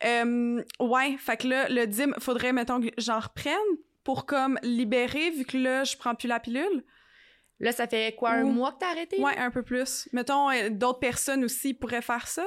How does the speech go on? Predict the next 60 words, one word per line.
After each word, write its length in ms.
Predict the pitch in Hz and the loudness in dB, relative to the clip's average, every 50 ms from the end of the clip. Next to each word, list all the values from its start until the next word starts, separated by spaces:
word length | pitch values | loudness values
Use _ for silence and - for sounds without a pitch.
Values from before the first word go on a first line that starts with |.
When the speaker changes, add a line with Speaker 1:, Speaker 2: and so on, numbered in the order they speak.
| 392 - _ | -6 -8 _
Speaker 2:
Ouais, 160 | - 247 - - - _ _ _ _ _ _ | -4 -4 -4 -6 -10 _ _ _ _ _ _
Speaker 1:
Qui 120 | - 220 233 | -2 0 0
Speaker 2:
absolument. 180 | 226 247 240 220 254 | 2 2 2 2 2
Speaker 1:
arrêtent 100 | - 240 | 2 2
Speaker 2:
Ben, 60 | 233 | 2
Speaker 1:
la 60 | 247 247 | 2 2
pilule 140 | 262 277 | 2 0
Speaker 2:
à-, 100 | 285 277 | 0 0
Speaker 1:
pour 340 | - 262 254 247 254 247 - | 0 2 2 2 2 0 -2
Speaker 2:
ça 140 | - - 262 | -2 -2 0
dépend, 340 | 247 269 269 - 262 220 208 | 0 0 2 2 0 0 0
par 200 | - 202 185 - | -2 -4 -6 -4
contre, 220 | - 220 196 196 196 | -2 0 0 0 0
parce 180 | 202 196 - | -2 -2 0
que 140 | - 220 214 | 0 0 0
c'est 140 | 214 240 226 | 0 0 -4
pas 260 | 190 - 254 269 277 | -2 0 2 2 4
à 100 | 269 254 | 4 2
toutes 220 | 247 254 262 277 269 | 2 0 -2 -2 -2
les 120 | 254 254 | -2 -2
personnes 500 | 254 233 220 214 214 - 247 240 240 247 | 0 0 -2 -2 -2 -2 -2 -2 0 -2
que 60 | 233 | 0
ça 120 | 202 220 196 | 0 0 0
va 80 | 190 | 0
faire 200 | 190 226 220 214 | 0 0 0 0
le 100 | 214 202 | 0 0
bon 240 | 196 185 202 202 208 | 0 0 0 0 0
effet. 520 | 190 185 185 - - 208 208 240 302 427 - - - - - - - - - - _ | -2 -4 -4 -4 -2 0 0 0 0 -4 -6 -12 -20 -20 -20 -20 -20 -20 -20 -20 _
Si 240 | _ - - - 294 | _ -10 -8 -6 -2
t'as 140 | - 311 277 | -2 -2 0
pas 160 | 277 - 294 | 0 0 -2
de 60 | 294 - | -2 -2
problème 340 | - 254 240 240 247 240 240 | 0 0 2 2 2 2 2
de 80 | 220 | 0
trop 240 | 220 - - - 262 | -2 -4 -4 -4 -2
d'estrogène, 680 | 233 226 214 214 - - 220 208 202 214 226 240 254 254 | 0 0 -2 -4 -4 -2 -2 -2 0 0 0 0 0 0
ça 160 | 247 220 185 | 0 0 -2
peut 100 | 190 - | -2 -4
te 80 | 196 - | -8 -6
causer 300 | - 196 196 202 214 202 | -4 -4 -2 -2 -4 -6
plus 260 | 202 214 220 226 208 | -4 -4 -4 -4 -2
de 80 | 196 202 | -2 -4
problèmes. 600 | 202 - 214 196 190 185 196 196 202 233 294 320 | -4 -4 -4 -4 -2 -2 -2 -2 -2 -4 -6 -6
Fait 120 | - 226 | -6 -6
qu'il 140 | 220 - 220 | -4 -2 -2
y 20 | 202 | -2
a 80 | 202 | 0
vraiment, 520 | 214 220 220 233 240 262 269 277 285 - - _ _ _ _ _ _ _ _ | 0 0 0 0 2 2 2 0 0 -2 -6 _ _ _ _ _ _ _ _
tu 80 | - 285 | -6 -6
sais, 40 | - | -4
tu 100 | - 247 | -4 -2
vois, 160 | 226 262 302 | -2 0 0
cette 180 | - 269 247 - | 0 -2 -4 -2
semaine, 300 | - 233 220 233 247 269 | -2 -2 0 0 0 -2
je 80 | 262 - | -2 -4
t'ai 140 | 254 233 | -4 -6
dit 320 | 190 190 190 220 240 240 226 | -6 -6 -4 -4 -2 -2 -2
un 280 | - 214 208 208 214 220 | 0 0 0 2 2 0
autre 200 | 214 226 233 - | 0 0 -2 -6
supplément 600 | - - - 226 214 208 214 208 208 220 254 | -10 -8 -2 -2 0 0 0 0 0 -2 -4